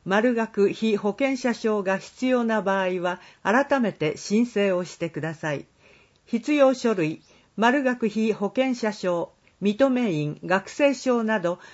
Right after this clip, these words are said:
令和四年四月一日以降の在学が証明できるもの。三、外国人市民で在留期間が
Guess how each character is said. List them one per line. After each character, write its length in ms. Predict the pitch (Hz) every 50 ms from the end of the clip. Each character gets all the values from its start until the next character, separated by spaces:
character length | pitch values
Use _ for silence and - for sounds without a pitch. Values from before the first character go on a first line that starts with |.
| - -
令 220 | - 196 269 294 277
和 160 | 220 190 175
四 160 | 170 165 160
年 280 | 156 170 165 170 170 -
四 180 | - - - 220
月 420 | 240 269 247 - - - - 254
一 140 | 269 277 -
日 300 | 277 277 269 - 254 254
以 60 | 247
降 220 | - - 170 165 156
の 200 | 147 151 151 139
在 260 | 139 180 202 240 220
学 240 | 220 208 214 196 175
が 140 | 185 190
証 280 | 185 - 202 196 202 196
明 220 | 185 185 180 180
で 140 | 160 165 170
き 120 | - 220 220
る 120 | 185 156
も 160 | 135 127 131
の。 220 | 127 135 139 - - _ _ _ _ _ _ _ _ _ _ _ _
三、 380 | - - - 208 202 202 - - -
外 220 | 165 190 240 277 277
国 260 | - 277 269 262 226
人 220 | 233 240 240 233
市 160 | 240 - 233
民 260 | 226 220 208 175 160 147
で 220 | 160 160 165 - - - - - -
在 260 | 156 196 233 294 330
留 220 | 262 277 277 262 247
期 160 | - - -
間 260 | - 196 175 160 147
が 220 | 143 151 156 -